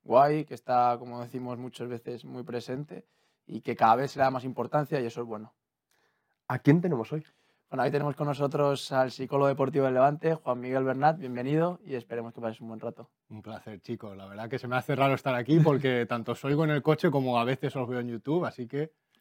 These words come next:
Speaker 1: Pues nada.
Speaker 3: encantado, un auténtico placer.
Speaker 1: Pasaremos un buen rato seguro.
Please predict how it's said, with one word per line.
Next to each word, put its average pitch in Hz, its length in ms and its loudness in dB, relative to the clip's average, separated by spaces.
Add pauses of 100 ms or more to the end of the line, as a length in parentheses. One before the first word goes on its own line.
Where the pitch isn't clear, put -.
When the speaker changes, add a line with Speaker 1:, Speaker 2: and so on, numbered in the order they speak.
(160)
Speaker 1:
Pues 143 180 -4
nada. 135 180 4
Speaker 3:
encantado, 113 280 0
un 113 80 -6
auténtico 120 400 -4
placer. 101 380 -10 (180)
Speaker 1:
Pasaremos 135 400 -4
un 135 80 -8
buen 131 140 -4
rato 123 180 0
seguro. 113 380 -10